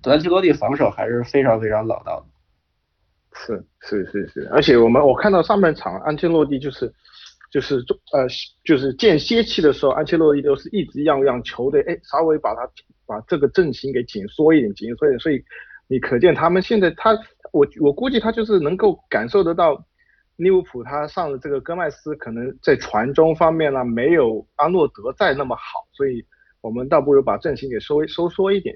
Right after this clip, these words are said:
Speaker 2: 啊，放出两个，两个边类的空间。而且萨拉赫他可能刚复出，所以状态也不算特别好，是吧？有种这种感觉。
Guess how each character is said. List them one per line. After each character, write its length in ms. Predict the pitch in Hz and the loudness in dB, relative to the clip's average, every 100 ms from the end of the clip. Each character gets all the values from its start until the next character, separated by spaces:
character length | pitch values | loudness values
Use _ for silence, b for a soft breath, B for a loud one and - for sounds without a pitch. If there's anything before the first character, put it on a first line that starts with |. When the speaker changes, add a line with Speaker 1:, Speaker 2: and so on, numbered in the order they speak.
| - - | -12 -8
Speaker 2:
啊， 200 | 104 92 - | -8 -6 -4
放 160 | 143 | -4
出 140 | 127 135 | -2 -4
两 180 | 95 107 | -4 -6
个， 160 | 120 - | -8 -8
两 180 | 113 107 | -12 -8
个 100 | 127 | -4
边 200 | 147 165 | -2 -2
类 100 | 135 | -4
的 80 | 107 | -4
空 220 | 147 147 | -8 -4
间。 120 | - - _ | -4 -6 _
而 100 | - | -6
且 280 | 139 123 123 b b b - | 0 0 -2 b b b 0
萨 80 | |
拉 100 | 165 160 | 2 2
赫 160 | 170 | 0
他 120 | 156 160 | -4 -4
可 120 | 113 | -8
能 120 | 120 | -8
刚 200 | 170 170 - | -4 -4 -4
复 140 | 170 | -8
出， 280 | - 196 226 - | -8 -10 -10 -6
所 100 | 127 | -4
以 60 | 120 | -4
状 160 | 147 | -4
态 140 | 139 131 | -2 -2
也 100 | 104 | -2
不 120 | 127 | -6
算 120 | 156 | -6
特 120 | - | 0
别 100 | 151 | -2
好， 260 | - - - _ - | 0 -6 -6 _ -12
是 60 | 117 | -6
吧？ 60 | |
有 80 | 120 | -4
种 120 | 127 113 | -4 -2
这 60 | 147 | -2
种 100 | 135 | -2
感 240 | 80 92 | -4 -4
觉。 180 | 113 | -6